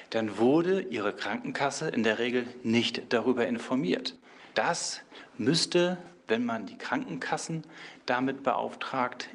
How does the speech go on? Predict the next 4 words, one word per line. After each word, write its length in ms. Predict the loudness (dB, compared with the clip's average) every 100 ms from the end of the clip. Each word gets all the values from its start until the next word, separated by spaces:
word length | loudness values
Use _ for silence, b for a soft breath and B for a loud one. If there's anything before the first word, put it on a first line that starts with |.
| -2
erst 400 | 2 2 2 -6
mühsam 640 | -4 -2 0 2 4 2 0
recherchiert 680 | -4 0 2 2 0 -4 -4
werden. 240 | -8 -8